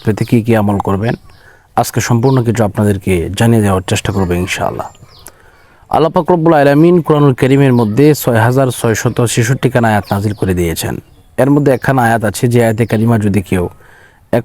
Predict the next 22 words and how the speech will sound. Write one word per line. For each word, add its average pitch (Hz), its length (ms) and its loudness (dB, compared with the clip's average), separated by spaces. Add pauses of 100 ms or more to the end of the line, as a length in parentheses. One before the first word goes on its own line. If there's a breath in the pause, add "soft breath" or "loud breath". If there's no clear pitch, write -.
লক্ষ 135 260 0
পনেরো 123 360 0
হাজার 123 340 0
মতান্তরে 110 440 0
এক 107 200 -2
লক্ষ 120 220 -2
তিরিশ 117 340 -2
হাজার 135 220 0
বার 123 160 0
যদি 101 220 -4
কেউ 98 280 -2
পড়ে, 117 340 0 (680 soft breath)
তাহলে 113 480 0
যে 135 300 2
চোর 151 300 2
মাল 117 500 0
নিয়েছে, 104 460 2
আপনার 110 300 0
সম্পদ 107 480 -2
নিয়েছে, 101 360 0
টাকা 104 300 -4
পয়সা, 101 460 -2